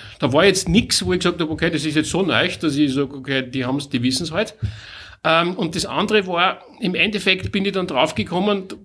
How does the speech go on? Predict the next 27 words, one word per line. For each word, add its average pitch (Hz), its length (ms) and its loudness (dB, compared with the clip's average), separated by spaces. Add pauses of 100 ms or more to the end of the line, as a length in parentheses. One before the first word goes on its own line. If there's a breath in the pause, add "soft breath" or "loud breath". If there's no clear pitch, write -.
(160)
du, 208 160 -8 (100)
das 170 180 -4
gibt 202 220 -4
so, 196 280 0 (1000 loud breath)
du 143 120 2
hast 180 200 4
das 170 80 -2
fertig 156 320 2
gelesen 185 320 0
und 190 180 -4 (180)
denkst 165 220 2
dir 196 80 0
dann, 165 300 2
„Boah, 143 240 -6
wieso 156 160 -4
bist - 260 -6
du 175 60 -2
nicht 160 120 0
selber 165 200 -2
draufgekommen? 127 480 -2
Jetzt 131 120 0
magst 147 320 0
du 175 40 0
das 151 80 2
schon 147 160 4
so 147 100 4
lang.“ 139 380 4